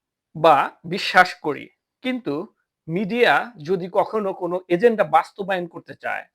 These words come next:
তখন তারা সব সময় সরাসরি আক্রমণ করে না, তারা বেশ কিছু কৌশল অবলম্বন করে। আজকে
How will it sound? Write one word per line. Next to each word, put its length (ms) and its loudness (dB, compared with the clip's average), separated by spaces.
তখন 300 -2
তারা 460 4
সব 300 -2
সময় 520 -4
সরাসরি 600 0
আক্রমণ 400 -4
করে 220 -10
না, 180 -20
তারা 400 4
বেশ 260 0
কিছু 260 -10
কৌশল 400 -2
অবলম্বন 480 0
করে। 280 -16
আজকে 480 -4